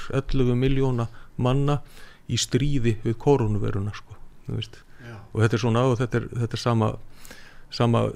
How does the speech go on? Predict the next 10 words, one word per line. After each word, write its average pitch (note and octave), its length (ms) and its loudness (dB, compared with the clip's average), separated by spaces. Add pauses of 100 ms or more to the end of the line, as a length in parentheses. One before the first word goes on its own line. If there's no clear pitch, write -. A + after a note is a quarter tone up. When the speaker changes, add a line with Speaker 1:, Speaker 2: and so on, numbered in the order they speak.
(140)
Speaker 1:
hérna, A2 440 0 (1400)
sama, A#2+ 420 2
sami A#2 260 2
áróðurinn A#2 460 4
raunverulega A#2 480 0
hefur G#2+ 140 -2
verið - 720 -4
um G2+ 120 2
allt, - 200 -4
sko. E3 260 -4